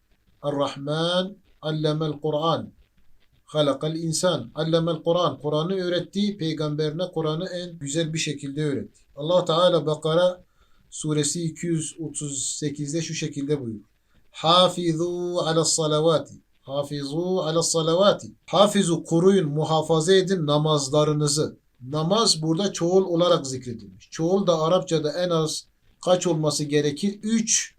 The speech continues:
Sonra diyor, "Ve salatil vusta." Bir de ortanca namaza da dikkat edin. Şimdi üç, bir tane daha eklesek dört olur. Orta olmaz.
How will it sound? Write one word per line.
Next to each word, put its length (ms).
Sonra 380
diyor, 260
"Ve 40
salatil 720
vusta." 600
Bir 120
de 80
ortanca 640
namaza 400
da 120
dikkat 300
edin. 160
Şimdi 520
üç, 560
bir 200
tane 280
daha 180
eklesek 600
dört 260
olur. 240
Orta 280
olmaz. 560